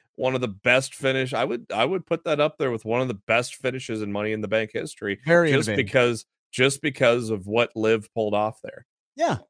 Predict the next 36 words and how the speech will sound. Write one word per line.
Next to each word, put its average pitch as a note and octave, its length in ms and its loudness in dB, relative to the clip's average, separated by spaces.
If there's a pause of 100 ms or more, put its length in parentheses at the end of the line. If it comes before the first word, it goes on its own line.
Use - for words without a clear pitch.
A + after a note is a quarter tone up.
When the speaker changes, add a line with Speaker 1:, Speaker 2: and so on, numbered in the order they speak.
(720)
Speaker 2:
Guess A#3+ 180 4
what? B3 340 8
That F3+ 220 8
ain't C#4 220 8
easy C#4 320 4
either, C4+ 460 6
folks. F#3+ 560 6 (140)
Speaker 1:
<laughs> F#3 180 -2
No. G#3 340 2 (1000)
Especially A3+ 440 6
when G#3 220 6
you're, G3 340 6
Speaker 2:
Jesus. F3 80 8
Speaker 1:
uh, D#3 300 8
what, D3 340 4
ten E3 240 0
feet F#3 220 -2
in - 60 -10
the D#3+ 120 -4
air F#3 200 2
at F3 120 -2
that F3+ 240 0
point? F#3 340 -4 (720)
Maybe, C3 500 -2
maybe, C3 520 -2
uh, A2 200 0
eight, C3+ 380 0
eight D3+ 180 -4
to C#3 80 -16
ten C#3+ 260 -2
feet D3+ 380 -4
in C3 60 -12
the B2+ 80 -6
air. C#3+ 320 -4
You're B2+ 180 -6
about, B2 340 0